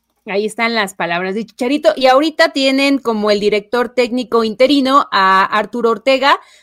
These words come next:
Todavía no, no dicen quién va a se, se va a quedar en el lugar de Fernando Gago, pero ya está el comunicado así. De hecho, ya está en Argentina, ya está volando para allá,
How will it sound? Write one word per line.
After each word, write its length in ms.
Todavía 680
no, 720
no 240
dicen 440
quién 260
va 40
a 60
se, 220
se 140
va 80
a 80
quedar 260
en 80
el 80
lugar 240
de 80
Fernando 380
Gago, 320
pero 760
ya 140
está 220
el 140
comunicado 580
así. 320
De 80
hecho, 180
ya 140
está 280
en 120
Argentina, 520
ya 120
está 220
volando 540
para 180
allá, 220